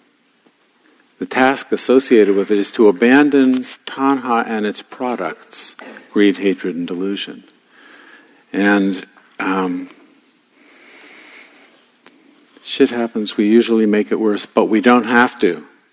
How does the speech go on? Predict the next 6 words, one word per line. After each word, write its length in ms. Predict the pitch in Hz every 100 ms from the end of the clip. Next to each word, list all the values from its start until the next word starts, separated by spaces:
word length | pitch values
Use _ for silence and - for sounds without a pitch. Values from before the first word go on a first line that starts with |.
| _ _ _ _ _ _ _ _
That's 280 | 82 - -
the 120 | 92
third, 340 | - 87 82 - _ _ -
the 100 | 98
third 340 | - 98 90
teaching. 480 | - 104 - -